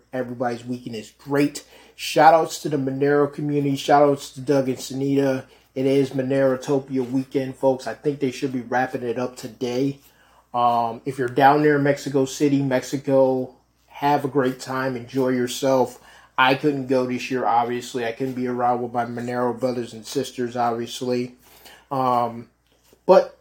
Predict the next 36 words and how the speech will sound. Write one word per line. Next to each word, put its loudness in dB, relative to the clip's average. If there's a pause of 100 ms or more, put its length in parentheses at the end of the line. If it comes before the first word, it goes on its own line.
I'm -2
hearing -2
the 2
event 2
is -4
amazing. -2
A -4
lot 2
of -4
great -2
speakers, -4
a -4
lot 2
of -6
great -2
privacy -2
tech. -6
So -8
you're -8
really 0
into -6
privacy, -4
a -4 (120)
really 0 (360)
s-, -8 (680)
uh, 6
stamp -2
for -8
privacy, 0
which -4
we -4
all 4
should -6
be -2
as -10
well. -2